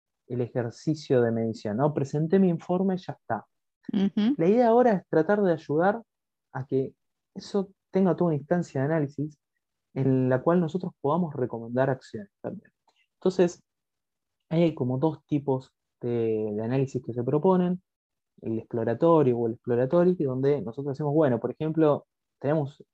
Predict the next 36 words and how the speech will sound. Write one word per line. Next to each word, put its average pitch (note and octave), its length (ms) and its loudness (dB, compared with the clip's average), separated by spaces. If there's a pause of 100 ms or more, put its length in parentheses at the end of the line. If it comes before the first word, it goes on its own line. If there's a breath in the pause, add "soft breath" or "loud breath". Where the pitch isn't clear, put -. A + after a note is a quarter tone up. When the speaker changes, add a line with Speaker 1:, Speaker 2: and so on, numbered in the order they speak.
(140)
Speaker 1:
analizamos A#2+ 680 -2
los B2+ 120 -4
datos, E3+ 420 4
los B2+ 140 -8
empezamos C3+ 340 -6
a B2+ 80 -2
conocer, B2 540 0
los A#2+ 160 0
entendemos, E3 540 -2 (520)
y D#3+ 200 2
tenemos D3 340 -2
un B2+ 80 -4
dashboard C3+ 460 0
que A#2+ 100 -4
mismo C#3+ 280 -2
vos D#3 280 0
podés C#3+ 420 2 (400)
ver B2+ 160 2
las A2+ 180 -4
métricas C#3+ 400 -6
más D3 180 -12
importantes E3+ 600 -6 (100)
y E3 140 2
explorarlo, B2 720 2
¿no? D3+ 200 -8
Hacer C3+ 200 -2
un B2 120 -4
poco B2 420 -2 (340)
un A#2+ 140 -2
elige B2+ 300 -2
tu A#2+ 120 -4
propia B2 260 2
aventura B2 360 0
y B2 40 4
ir A#2 100 2
viendo B2+ 540 -2